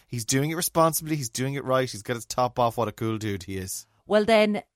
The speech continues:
Speaker 2: if he was doing it that way, well, then he's obviously doing it responsibly, knowing that someone might spot him if you think it's a photo
Speaker 1: Oh,
Speaker 2: op.
Speaker 1: there's no
Speaker 2: So
Speaker 1: question. There's no question. Uh, I, no, I'm not, I, w-, I, I wouldn't dispute that
Speaker 2: So people
Speaker 1: at
Speaker 2: are
Speaker 1: all, no.
Speaker 2: losing their minds.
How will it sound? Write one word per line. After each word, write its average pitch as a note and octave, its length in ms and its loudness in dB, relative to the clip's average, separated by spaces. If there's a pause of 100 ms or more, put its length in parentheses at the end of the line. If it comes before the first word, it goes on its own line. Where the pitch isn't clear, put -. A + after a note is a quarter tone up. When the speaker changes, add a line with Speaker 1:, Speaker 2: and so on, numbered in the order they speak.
(140)
Speaker 2:
if F#3+ 160 -8
he G#3 80 -4
was G3 320 4
doing D#3+ 240 -2
it C#3+ 100 -6
that C3+ 200 -2
way, A#2+ 240 -4
well, C#3+ 100 -8
then D3 140 -2
he's D3+ 140 -4
obviously D3+ 340 0
doing C#3 240 0
it C3+ 80 -8
responsibly, B2 520 -6
knowing B2 360 -2
that B2 180 -10
someone B2 260 -2
might A#2+ 200 -4
spot A#2+ 300 -6
him - 80 -16
if - 140 -14
you C3 120 -8
think A#2+ 180 -10
it's A2+ 100 -12
a B2 60 -10
photo D#3 260 2
Speaker 1:
Oh, G2+ 200 2
Speaker 2:
op. E2 80 -8
Speaker 1:
there's F#2 200 -4
no A2 160 0
Speaker 2:
So F3 120 2
Speaker 1:
question. F#2+ 400 -2
There's E2+ 120 -10
no A2 140 -2
question. G2 400 -4
Uh, B2+ 140 0
I, A#2 180 0
no, B2 120 2
I'm G#2 80 0
not, A#2 120 -2
I, A2 40 2
w-, A#2+ 220 2
I, A#2 240 4 (220)
I G2+ 120 2
wouldn't G#2 200 -4
dispute E2+ 360 -6
that F2+ 220 -6 (420)
Speaker 2:
So - 140 -10
people G#3+ 240 -2
Speaker 1:
at G#3+ 60 0
Speaker 2:
are G3 80 2
Speaker 1:
all, F3+ 140 2
no. F3+ 60 2
Speaker 2:
losing E3+ 420 -2
their C#3 300 -2
minds. B2 500 -2